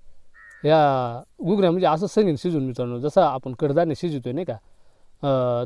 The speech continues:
तशा मस्त घुगऱ्या होत्या मित्रांनो, सुक्या एकदम याच्या, हे पहा, हे वाल, गोड वाल. तर चला, आता रामदास आई खुडते, आता आपण त्या घेऊन आणि जाऊ वर घराकडे निघून,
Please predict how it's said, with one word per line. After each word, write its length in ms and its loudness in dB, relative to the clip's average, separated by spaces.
तशा 180 2
मस्त 240 -2
घुगऱ्या 300 0
होत्या 160 -6
मित्रांनो, 300 -10
सुक्या 300 -8
एकदम 340 -10
याच्या, 200 -10
हे 60 -6
पहा, 180 -4
हे 160 -10
वाल, 320 -2
गोड 300 -4
वाल. 160 -10
तर 40 -10
चला, 260 2
आता 520 0
रामदास 300 -2
आई 120 -4
खुडते, 320 -6
आता 220 -2
आपण 460 -6
त्या 100 -6
घेऊन 280 0
आणि 240 -10
जाऊ 180 2
वर 120 -2
घराकडे 580 -2
निघून, 160 -8